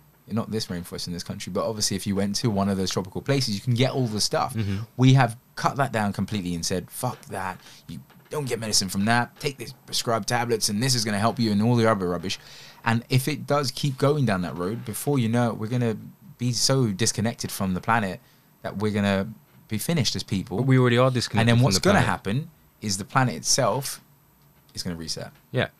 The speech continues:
Speaker 2: we, we already are.
Speaker 1: We'll be
Speaker 2: Uh,
Speaker 1: wiped out.
Speaker 2: it's, um, holistic medicine,
Speaker 1: Yes.
Speaker 2: again, for an example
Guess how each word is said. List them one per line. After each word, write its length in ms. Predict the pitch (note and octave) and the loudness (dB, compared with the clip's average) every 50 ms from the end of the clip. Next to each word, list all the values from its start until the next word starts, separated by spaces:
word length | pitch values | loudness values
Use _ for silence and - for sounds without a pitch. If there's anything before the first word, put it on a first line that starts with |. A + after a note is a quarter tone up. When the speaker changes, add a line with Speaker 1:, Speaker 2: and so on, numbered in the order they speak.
| _ | _
Speaker 2:
we, 140 | - A#2 B2 | 0 4 4
we 260 | B2+ A2+ F2+ B2 B2 | 4 4 4 4 4
already 260 | B2+ B2 B2 A#2+ A#2 A2+ | 6 6 6 6 6 6
are. 320 | A#2 B2+ B2+ G#2 E2 D#2 - | 6 6 6 6 4 0 -10
Speaker 1:
We'll 140 | - G#2 A2 | -8 -6 2
be 60 | G2 | 4
Speaker 2:
Uh, 80 | G#2 G#2+ | 6 6
Speaker 1:
wiped 200 | G#2+ G2+ - - | 6 4 2 2
out. 140 | G#2+ F#2+ A#2+ | 2 2 2
Speaker 2:
it's, 320 | A#2+ F2+ - - - - | 2 0 -2 -2 0 2
um, 560 | C3 A#2+ A2+ A2 G#2+ G#2+ G#2+ G#2 G#2 G2+ F#2+ - _ _ _ _ - - | 4 4 4 4 2 2 2 2 2 0 -2 -6 _ _ _ _ -4 0
holistic 400 | - B2 C#3 C3 C3 - A#2+ - | 4 6 6 6 4 0 -2 0
medicine, 440 | A#2+ A#2 A2 A2 - - G2 E2 D2+ - _ _ _ - | 0 0 0 0 -2 -2 -4 -6 -6 -10 _ _ _ -2
Speaker 1:
Yes. 200 | - A#2 G#2+ G2 | 2 4 4 4
Speaker 2:
again, 180 | F2 D#2 D2 - | 4 0 -6 -8
for 100 | - G#2+ | -2 0
an 80 | G2 G2 | 0 0
example 500 | F#2 E2 G2 F#2 F2 E2 - E2+ D#2+ | 0 0 -2 -2 -2 -2 -6 -8 -8